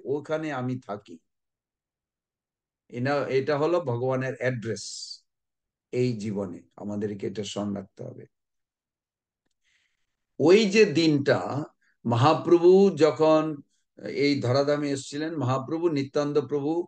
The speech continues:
শ্রীবাস ঠাকুরকে বলেছিলেন, "ব্যাস পূজা শুরু করো, এই জগতে ব্যাস পূজা নেই।" তখন শুরু করেছেন।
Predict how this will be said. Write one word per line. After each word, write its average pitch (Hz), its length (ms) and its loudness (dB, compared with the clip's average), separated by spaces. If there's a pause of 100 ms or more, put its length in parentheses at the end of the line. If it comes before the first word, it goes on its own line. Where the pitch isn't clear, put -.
(120)
শ্রীবাস 135 500 -4
ঠাকুরকে 139 400 -6
বলেছিলেন, 117 640 -6 (300)
"ব্যাস 135 300 -2
পূজা 143 520 0
শুরু 139 320 -6
করো, 107 280 -10 (240)
এই 120 120 -8
জগতে 120 360 -4
ব্যাস 117 260 -6
পূজা 117 320 -8
নেই।" 107 200 -12 (600)
তখন 123 220 -4
শুরু 131 300 -6
করেছেন। 139 540 -2